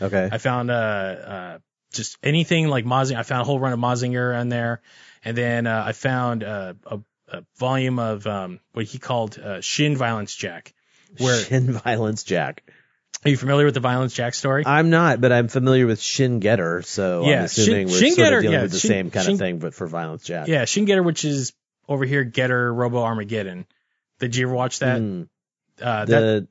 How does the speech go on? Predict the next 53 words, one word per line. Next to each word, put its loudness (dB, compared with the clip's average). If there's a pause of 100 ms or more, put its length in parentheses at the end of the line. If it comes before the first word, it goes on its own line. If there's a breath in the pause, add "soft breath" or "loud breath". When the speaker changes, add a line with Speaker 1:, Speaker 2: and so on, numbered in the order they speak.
Speaker 1:
the, -12
that's -4
the -4
one -4
that -6
was -8
put -6
out 0
by -4
A -4
D -2
V, -6
right? -2
Speaker 2:
Yeah, 4
it -2
had 2
the 2
Speaker 1:
Yeah. 0
Speaker 2:
Black 2
Getter 0
in -2
it -4
too, -2
Speaker 1:
Yeah, 6
Speaker 2:
like, 0
the 2
Speaker 1:
yeah. 2
Speaker 2:
redesign. 2
Speaker 1:
See, 0
I 4
got 6
a 2
couple 0
of 2
those 0
guys -2
over -8
there. -8
Speaker 2:
Yeah, 2
Speaker 1:
I, -2
I 2
Speaker 2:
the, 2
Speaker 1:
like -2
that -8
series. -6
Speaker 2:
yeah, 2
Violent, 2
Violence 2
Jack -2
was 0
the -6
precursor -4
to -4